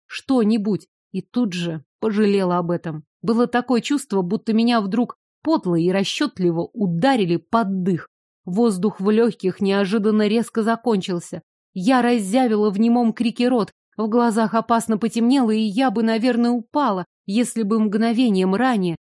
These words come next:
чья-то рука грубо не схватила меня под локоть, удерживая на ногах, а затем меня отшвырнули к стене, прижали к ней, и я очень близко увидела блеклые серые глаза своего сопровождающего.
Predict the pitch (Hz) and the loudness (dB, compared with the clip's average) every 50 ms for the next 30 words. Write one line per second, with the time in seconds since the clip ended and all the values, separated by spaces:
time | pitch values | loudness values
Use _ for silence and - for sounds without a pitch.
0 | _ _ - - 233 240 226 226 220 214 220 - - - 240 233 214 - _ _ | _ _ -6 -2 0 0 0 0 0 0 0 -2 -2 -2 -2 -2 -2 -4 _ _
1 | _ 180 202 240 247 214 185 220 214 214 202 - - 202 208 214 214 - 233 226 | _ -4 0 0 2 2 2 2 2 2 0 -2 -2 -2 -2 -2 -2 -2 0 0
2 | 208 202 202 208 208 208 220 214 202 - - 208 196 190 214 220 247 220 226 214 | 2 2 2 2 2 2 2 0 0 0 -2 -2 0 0 0 0 0 0 -2 -4
3 | 185 - - _ _ _ _ 208 214 170 170 226 226 208 165 190 220 202 208 214 | -6 -8 -10 _ _ _ _ -2 -2 0 2 2 2 2 2 0 0 0 0 2
4 | 208 208 220 220 226 233 220 202 208 196 190 - 226 208 185 226 214 - 269 262 | 2 2 2 2 2 0 0 0 -2 -2 0 0 -2 0 0 0 -2 0 0 -2
5 | 220 - _ _ _ - 196 214 220 220 220 214 214 - - 247 233 - - - | -2 -2 _ _ _ -2 0 2 4 4 4 2 0 -2 -6 -8 -8 -8 -8 -6
6 | - 214 220 233 240 226 247 247 220 196 202 - - - - - 214 196 202 214 | -2 0 0 2 2 2 2 2 2 2 0 -4 -6 -12 -6 -4 0 0 2 2
7 | 247 220 - _ _ _ _ _ - 226 240 226 190 220 247 226 214 214 208 - | 2 0 -2 _ _ _ _ _ -2 0 0 2 2 2 2 2 2 0 -2 -2
8 | - 247 269 269 233 - _ _ _ _ - 220 220 196 220 226 208 185 - _ | 0 2 2 2 2 0 _ _ _ _ -4 -2 0 0 2 0 0 -2 -4 _
9 | _ - 226 214 - - - 190 180 185 175 214 233 233 220 - - 196 202 196 | _ 0 0 0 0 -2 -2 -2 0 0 0 2 0 0 -2 -2 -2 -2 0 0
10 | 180 196 220 175 208 202 202 196 175 170 214 233 240 233 - - 196 190 185 185 | 0 0 0 2 2 2 2 2 0 0 0 0 0 0 -2 -4 -2 0 0 0
11 | 175 - - 226 214 202 208 208 196 170 196 202 202 196 196 220 220 214 - 196 | -2 -2 -2 0 0 2 0 0 0 0 0 0 0 0 0 0 -2 -2 -2 -2
12 | 196 190 190 180 220 214 - - 202 - 220 214 214 226 226 202 202 226 208 185 | 0 0 0 2 0 0 0 -2 -4 -2 -2 0 0 0 0 0 0 0 0 0
13 | 180 - - 185 175 170 - | -2 -2 -4 -4 -4 -4 -6